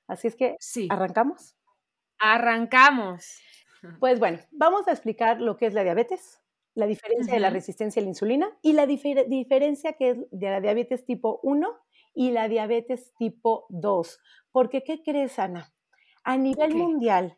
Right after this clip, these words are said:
Speaker 1: el número de
Speaker 2: Ah.
Speaker 1: personas con diabetes se ha cuadruplicado, o sea, cuatro veces
Speaker 2: <gasps>
Speaker 1: más en los últimos treinta años. Es la novena causa de muerte y eso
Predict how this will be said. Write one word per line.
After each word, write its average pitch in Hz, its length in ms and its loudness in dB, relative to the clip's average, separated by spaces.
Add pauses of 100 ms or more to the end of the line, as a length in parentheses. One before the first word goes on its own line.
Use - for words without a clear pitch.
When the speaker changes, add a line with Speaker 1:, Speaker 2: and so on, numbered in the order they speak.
(120)
Speaker 1:
el 226 180 0
número 269 260 0
de 240 60 2
Speaker 2:
Ah. - 80 -8
Speaker 1:
personas 185 640 -8
con 190 240 -6
diabetes 208 580 -2
se - 240 -4
ha 247 260 0 (120)
cuadruplicado, 214 1040 0
o - 20 -8
sea, 190 260 -8
cuatro 269 400 -4
veces 247 400 0
Speaker 2:
<gasps> - 400 -18
Speaker 1:
más 240 480 -2
en 220 180 0
los 220 220 -6
últimos 262 800 -6
treinta 233 580 0
años. 208 520 -6 (480)
Es 277 240 2
la 302 100 0
novena 247 500 0
causa 214 540 -4 (100)
de 185 140 -4
muerte 170 540 -2 (340)
y 277 160 2 (220)
eso 320 200 -4